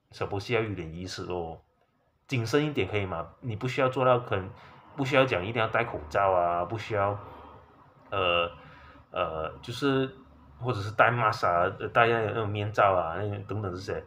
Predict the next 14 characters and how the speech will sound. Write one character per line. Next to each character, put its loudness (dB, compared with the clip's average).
但 2
至 -2
少 2
你 -8
衣 -6
服 -2
你 -4
回 -4
到 4
家 -2
换 0
一 -8
换 0
哦， -6